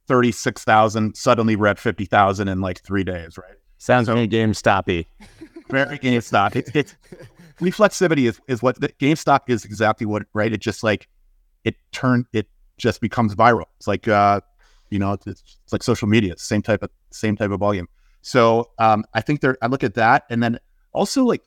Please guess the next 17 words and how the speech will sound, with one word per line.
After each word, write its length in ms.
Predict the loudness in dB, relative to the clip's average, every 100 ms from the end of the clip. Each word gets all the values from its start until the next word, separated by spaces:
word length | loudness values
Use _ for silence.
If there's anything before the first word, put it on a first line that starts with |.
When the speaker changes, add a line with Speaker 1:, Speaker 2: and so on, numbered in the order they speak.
| _ -10
Speaker 1:
the, 160 | -8 -8
the 80 | -10
smartest 440 | -4 0 0 0
money 240 | 0 0
to 80 | 0
me 140 | 0 2
always 240 | 0 0
seems 240 | -2 -4 -4
to 120 | -4
look 240 | -4 -2
at, 220 | 0 0 -2 0
um, 460 | 0 0 -2 -10 _ _ _ _ 0
the, 240 | 0 0 -6 _ _
you 80 | -2
know, 100 | 0
looks 280 | 0 2 2
at 140 | 2